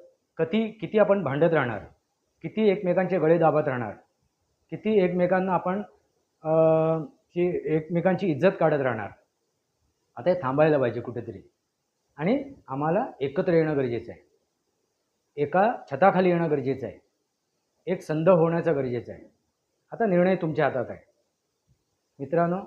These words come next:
अन्यथा प्रसादातून ही गोष्ट घडलेली आहे, तुमच्या घरापर्यंत ही गोष्ट आलेली आहे, तुमच्या त्या, अ, अ, अगदी प्रत्येक ते काय, अ, इलेक्ट्रॉनिक डिव्हाइस आहेत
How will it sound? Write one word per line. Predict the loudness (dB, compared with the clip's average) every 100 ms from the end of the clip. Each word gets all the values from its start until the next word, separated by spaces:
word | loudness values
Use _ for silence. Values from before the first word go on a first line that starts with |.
| -14 _ _ -12
अन्यथा | -4 0 2 4 2 -2 -16 _ _ -8
प्रसादातून | 0 2 4 4 2
ही | 2
गोष्ट | 0 0 0
घडलेली | 0 0 0 0
आहे, | -2 -6 -20 _ _ _ _ -14
तुमच्या | -4 -2
घरापर्यंत | 2 4 4 4 0 2 2
ही | 0
गोष्ट | 0 -2 -2
आलेली | -2 0 2 0
आहे, | 0 -4 _ _ _ _ _ _ _ _ _ _ _ -12
तुमच्या | -8 -2 0
त्या, | 2 2 0
अ, | -4 -6 -2 0 0 0 0 -4 -8 -14 _ _ _ _ _ -10 -2
अ, | 0 2 2 2 2 0 -4 -8 -16 _ _
अगदी | -2 2 2 2
प्रत्येक | 0 -2 2 0 0 -4 -6
ते | 0
काय, | 4 4 0 -10 _ _ _ -12
अ, | -6 -4 -4 -4
इलेक्ट्रॉनिक | 0 0 2 2 2 2
डिव्हाइस | 4 6 6
आहेत | 2 0